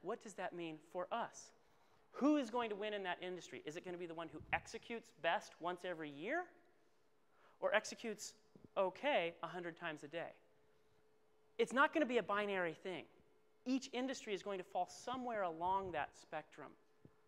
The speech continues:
somewhere between really important to execute well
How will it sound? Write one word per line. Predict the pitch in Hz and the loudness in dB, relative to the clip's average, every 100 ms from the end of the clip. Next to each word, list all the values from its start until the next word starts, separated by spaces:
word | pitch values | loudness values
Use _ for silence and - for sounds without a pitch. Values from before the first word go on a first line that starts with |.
| - | -12
somewhere | 208 202 196 175 | -8 -4 -4 -6
between | 165 - 277 311 151 131 139 - - - _ _ _ _ - _ _ _ _ _ - | -10 -12 -6 -4 -4 -6 -10 -16 -20 -20 _ _ _ _ -20 _ _ _ _ _ 0
really | 196 214 202 | 4 6 6
important | 185 170 180 165 | 6 4 2 2
to | - | -4
execute | 156 170 170 160 | -4 -4 -4 2
well | 165 240 | 4 4